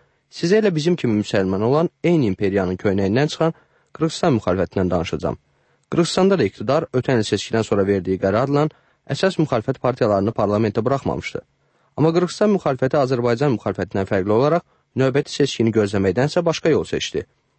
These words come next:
və yeni alternativ hakimiyyət qurmağa başladı. Düzdür, bu hakimiyyəti onların özündən başqa tanıyan yoxdur. Amma Qırğız müxalifəti bununla da kifayətlənmək fikrində deyil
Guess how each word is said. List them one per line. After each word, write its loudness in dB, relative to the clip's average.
və 2
yeni 2
alternativ 0
hakimiyyət -2
qurmağa -2
başladı. -4
Düzdür, 2
bu 2
hakimiyyəti 0
onların 2
özündən 0
başqa -4
tanıyan 0
yoxdur. -4
Amma 0
Qırğız 0
müxalifəti -2
bununla 2
da 0
kifayətlənmək 0
fikrində 0
deyil 2